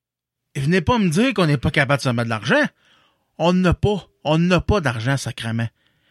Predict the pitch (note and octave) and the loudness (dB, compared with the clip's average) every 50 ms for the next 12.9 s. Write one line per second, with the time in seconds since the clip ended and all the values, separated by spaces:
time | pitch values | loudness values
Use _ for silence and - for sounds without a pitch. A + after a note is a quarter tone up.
0 | _ - - B2 C3+ C#3+ D3+ D3+ D3+ D3 C#3 C3 A2+ - - E3+ E3 - - _ | _ -10 -4 -2 0 0 2 2 2 2 0 0 0 0 -2 -2 -2 -4 -8 _
1 | _ _ _ _ _ _ _ _ _ _ _ _ _ _ _ _ _ _ _ _ | _ _ _ _ _ _ _ _ _ _ _ _ _ _ _ _ _ _ _ _
2 | _ _ _ _ _ _ _ _ _ _ _ _ _ _ _ _ - A#2 A#2+ A2+ | _ _ _ _ _ _ _ _ _ _ _ _ _ _ _ _ -8 -8 -6 -6
3 | A2 A#2 A#2 A#2+ A#2+ A#2+ A#2+ A#2 A#2 A2+ A2 - - _ _ _ _ _ _ _ | -4 -4 -4 -4 -4 -4 -4 -6 -8 -10 -14 -18 -20 _ _ _ _ _ _ _
4 | _ _ _ _ _ _ _ _ _ _ _ _ - C3+ B2 A2+ C3+ C#3+ C#3+ - | _ _ _ _ _ _ _ _ _ _ _ _ -12 -12 -8 -2 -2 -2 2 4
5 | A3 A#3+ A3 - _ _ _ _ _ _ _ _ _ _ _ _ _ _ _ _ | 4 4 2 -2 _ _ _ _ _ _ _ _ _ _ _ _ _ _ _ _
6 | _ _ _ _ _ _ _ _ _ _ - B2+ A#2+ A2+ A#2 - - B2+ C3+ C#3+ | _ _ _ _ _ _ _ _ _ _ -14 -12 -12 -10 -10 -8 -4 0 0 2
7 | D3+ D3 D3 D#3 D3 C3+ D3 E3 G3+ C4+ D4+ C#4+ _ _ _ _ _ - B2+ B2+ | 2 2 2 0 0 0 2 0 0 0 -2 -4 _ _ _ _ _ -10 -8 -4
8 | C3 C3 C3 B2+ A2+ B2+ A#2+ A2 A2+ A2 - - _ _ _ _ _ _ - - | -2 -2 -2 -2 0 -2 -2 -4 -4 -8 -8 -10 _ _ _ _ _ _ -20 -20
9 | _ _ _ _ _ _ _ _ _ _ _ _ _ _ - B2 C3 C3+ B2+ A2 | _ _ _ _ _ _ _ _ _ _ _ _ _ _ -8 -4 -2 -2 -2 -2
10 | A#2+ A2 G#2 A2+ C3 E3 G3 G#3 - _ _ _ _ _ _ _ _ _ _ _ | -4 -6 -4 -4 -2 0 -2 -2 -2 _ _ _ _ _ _ _ _ _ _ _
11 | _ - - C3+ B2 A#2+ C#3+ F3 F3 C3+ A#2 - B2 A2 - - - A#2+ B2 B2+ | _ -14 -8 -6 -2 0 2 2 2 2 0 -2 -6 -6 -8 -8 -8 -6 -4 -2
12 | C3+ C3 B2 A#2+ A2+ C3 D#3 D#3+ C#3+ B2+ A2+ A2+ - C#3+ D#3 B2 - | -2 -2 -2 -2 -2 -2 -2 -2 -2 -4 -4 0 0 0 0 0 -4